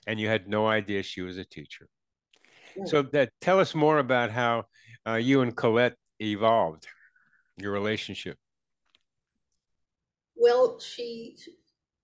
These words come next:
Speaker 2: she took me on. <laughs>
Speaker 1: She took you on. Uh.
Speaker 2: Yeah,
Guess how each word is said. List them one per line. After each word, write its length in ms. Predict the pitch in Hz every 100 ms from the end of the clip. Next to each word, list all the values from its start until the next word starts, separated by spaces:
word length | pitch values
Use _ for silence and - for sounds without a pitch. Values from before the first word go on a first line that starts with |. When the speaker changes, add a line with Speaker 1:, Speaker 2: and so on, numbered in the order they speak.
| _ _ _ _ _ _ -
Speaker 2:
she 240 | - 254
took 220 | 320 320
me 160 | 277 302
on. 280 | 320 135 - _ - - 277
<laughs> 400 | - - - -
Speaker 1:
She 100 | 147
took 260 | - 175 165
you 140 | 165
on. 240 | 185 120 95 - _ _ _
Uh. 140 | 113 107 _ _ -
Speaker 2:
Yeah, 160 | 262